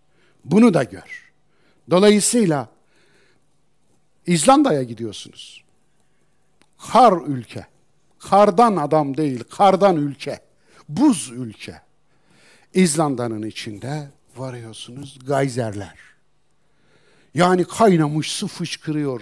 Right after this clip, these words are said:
karın ortasında, buzun ortasında. Bilmem gören var mı? Dolayısıyla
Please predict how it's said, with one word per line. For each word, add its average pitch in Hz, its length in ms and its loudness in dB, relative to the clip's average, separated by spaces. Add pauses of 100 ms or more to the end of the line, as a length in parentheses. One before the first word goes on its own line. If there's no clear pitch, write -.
(100)
karın 143 320 -4
ortasında, 104 680 -14 (420)
buzun 160 280 -6
ortasında. 104 800 -12 (300)
Bilmem 185 360 2
gören 143 380 -4
var 113 120 -12
mı? 85 180 -20 (540)
Dolayısıyla 220 800 4